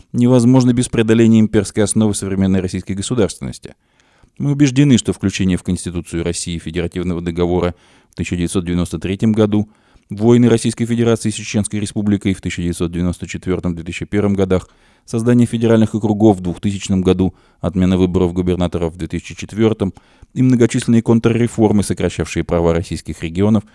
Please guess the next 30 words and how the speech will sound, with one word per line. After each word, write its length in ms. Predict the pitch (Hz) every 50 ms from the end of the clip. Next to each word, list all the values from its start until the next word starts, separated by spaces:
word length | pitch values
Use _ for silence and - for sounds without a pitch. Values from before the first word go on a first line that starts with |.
| _ _ _ _ _
обозначили 600 | - 131 131 135 139 131 143 147 139 - 143 139 131
вехи 280 | 110 110 110 - 113
того 260 | 101 - 95 95 92
пути, 280 | - - 101 - - 117
который 320 | 117 110 - 110 104 101
привел 260 | - - 98 98 101 98
Россию 360 | 98 95 - - 107 101 95
к 40 | 101
агрессии 380 | 90 87 87 87 85 - 87
против 300 | 82 - 87 82 - -
Украины. 460 | 87 - - 107 101 82 - - - _ _ _ _ _ _ _ _ _ _ _ _ _ _ _ _ _ _
Мы 80 | - 92
считаем, 260 | - - - 92 90
что 140 | - - 92
масштабы 400 | 92 92 90 - - 90 85 85
кремлевского 480 | - 85 90 87 87 85 - - 87 82
произвола 560 | 85 90 95 98 95 107 123 135 117 95 85
по 100 | - 82
отношению 480 | 78 - 87 80 - 90 82 85 85
к 80 | 85 -
регионам 540 | 92 90 87 101 110 120 127 127 127 127 - _ _ _ _ _ _ -
делают 300 | 131 135 131 135 135 135
национальные 500 | 131 127 - 127 123 123 123 123 123 117
движения 440 | 113 117 113 113 123 120 120 120
важнейшим 520 | 117 120 113 101 104 104 107 - - 110 107
залогом 420 | 107 110 104 95 92 92 98 98
прогрессивных 600 | - 101 92 95 95 - - 95 87 87 85 -
изменений 360 | 92 92 92 90 90 90 87
в 60 | 85 -
стране. 360 | - 95 101 95 80 -